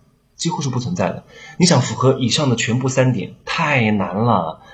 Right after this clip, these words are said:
几乎是没有的。所以新闻里面经常会出现什么“阿姨，我不想工作了，三万一个月”。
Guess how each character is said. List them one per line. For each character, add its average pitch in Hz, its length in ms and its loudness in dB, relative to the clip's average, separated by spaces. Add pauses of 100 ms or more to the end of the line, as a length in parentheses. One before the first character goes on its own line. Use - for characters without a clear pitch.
(200)
几 165 280 -2
乎 160 240 -6
是 131 200 -4
没 98 320 2
有 120 180 -2
的。 - 220 -12 (240)
所 - 160 2
以 196 40 8
新 196 220 4
闻 190 120 6
里 135 60 2
面 107 140 2
经 147 120 -4
常 113 140 2
会 127 100 0
出 127 120 -6
现 131 120 -2
什 113 100 -6
么 - 140 -4
“阿 165 180 2
姨， 143 340 -6
我 - 120 -6
不 - 80 -10
想 113 220 -2
工 135 180 -4
作 151 220 2
了， - 240 0
三 156 220 -2
万 135 160 2
一 113 80 -2
个 131 120 -2
月”。 139 360 -2